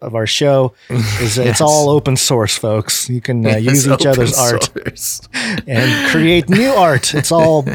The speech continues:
Speaker 1: you know, it's all under fair use.
Speaker 2: That's right. Well, very good. And, uh, I s-, think Allie gets a little credit too
Speaker 1: Yep.
Speaker 2: for inspiring it.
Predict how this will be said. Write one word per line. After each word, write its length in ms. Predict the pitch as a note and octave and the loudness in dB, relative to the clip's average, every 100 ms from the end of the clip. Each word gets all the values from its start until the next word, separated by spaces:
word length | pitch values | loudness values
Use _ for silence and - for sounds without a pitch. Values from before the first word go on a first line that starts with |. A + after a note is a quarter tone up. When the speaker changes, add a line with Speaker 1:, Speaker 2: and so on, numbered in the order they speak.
| D#3+ | -2
Speaker 1:
you 120 | D3 | 0
know, 100 | C3 | 0
it's 100 | D#3+ | 2
all 140 | D#3 | 2
under 160 | D3+ C#3 | 2 0
fair 340 | - D#3+ F3 | 0 0 2
use. 480 | D#3 E3+ C3+ - - - - - A3+ F#3+ D#3 | 4 2 2 0 -4 -8 -18 -14 -10 -8 -10
Speaker 2:
That's 400 | - G#2+ A2 G#2 | -8 -4 -4 -4
right. 440 | A2 G#2 G#2 G#2 G2 B2+ | -2 0 0 -2 -4 -4
Well, 200 | B2 A#2 | -2 -2
very 380 | B2 C3+ C#3+ C#3 | 0 2 2 0
good. 340 | C#3 C#3+ C#3+ | 2 2 2
And, 440 | C#3 D3+ D#3 F3 F3 - | 0 0 2 0 -4 -4
uh, 220 | A2+ A#2 - | -2 -2 -2
I 160 | A#2+ | -2
s-, 240 | A#2+ - - | -2 -4 -8
think 360 | - B2 B2+ | -6 -6 -4
Allie 400 | - A#2+ B2+ B2 | -4 -2 -2 -2
gets 240 | B2 B2 B2+ | -2 -2 -2
a 40 | |
little 180 | B2 B2 | -2 -2
credit 400 | - C3 C3 - | -2 0 0 -2
too 240 | - C3+ D3 | -4 -2 0
Speaker 1:
Yep. 140 | G#3 | 2
Speaker 2:
for 160 | B2 A#2+ | 2 0
inspiring 1000 | - B2 A#2+ - - C3 C3 C3 C3+ C#3 | -2 -4 -4 -4 -4 -2 0 0 -2 -4
it. 240 | D3+ E3 | -4 -8